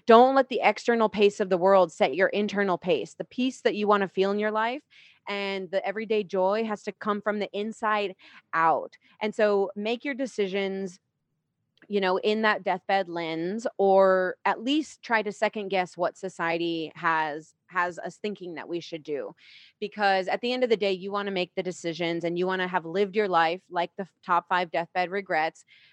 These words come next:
according to your personal priorities as opposed to what your parents think or what the Joneses think. And so just slow the heck down, enjoy your life, and do your best. And I think if you do those three things,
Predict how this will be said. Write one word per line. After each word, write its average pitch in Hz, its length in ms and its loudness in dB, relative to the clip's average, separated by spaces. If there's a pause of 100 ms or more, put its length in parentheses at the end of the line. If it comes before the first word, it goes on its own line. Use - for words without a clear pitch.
(140)
according 214 420 0
to 208 120 -10
your 196 340 2
personal 180 480 -8
priorities 151 720 -6
as 175 160 -6
opposed 185 320 0
to 185 80 0
what 160 140 6
your 170 120 2
parents 156 440 -2
think 139 360 -4
or 185 80 4
what 170 180 2
the 185 60 -2
Joneses 165 600 0
think. - 360 -10 (380)
And 185 220 0
so 190 260 6
just 330 440 2
slow 190 320 10
the 196 100 8
heck 180 260 4
down, 156 360 2 (300)
enjoy 185 320 6
your 196 160 8
life, 160 420 6 (240)
and 185 360 4 (100)
do 220 180 4
your 233 200 8
best. 147 480 2
And 175 360 0 (120)
I 202 120 4
think 208 280 2 (200)
if 202 120 2
you 214 100 0
do 240 160 2
those 220 240 8
three 233 180 2
things, 254 420 6